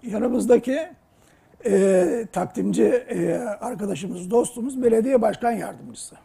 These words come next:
Üsküdar Belediye Başkan Yardımcısı. Şimdi bir kez sağlığının yerinde olması lazım yöneticilik yapabilecekse.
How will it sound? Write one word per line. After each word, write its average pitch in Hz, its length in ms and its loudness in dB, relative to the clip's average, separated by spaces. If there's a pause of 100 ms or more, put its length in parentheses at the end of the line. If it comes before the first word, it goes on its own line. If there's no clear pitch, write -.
(160)
Üsküdar 202 500 -12
Belediye 190 380 -12
Başkan - 280 -14
Yardımcısı. 175 680 -16 (1400)
Şimdi 277 420 0 (920)
bir 254 100 0
kez 277 180 4
sağlığının 240 460 8
yerinde 233 320 8
olması 190 360 4
lazım 208 380 0 (120)
yöneticilik 196 540 -6
yapabilecekse. 175 720 -6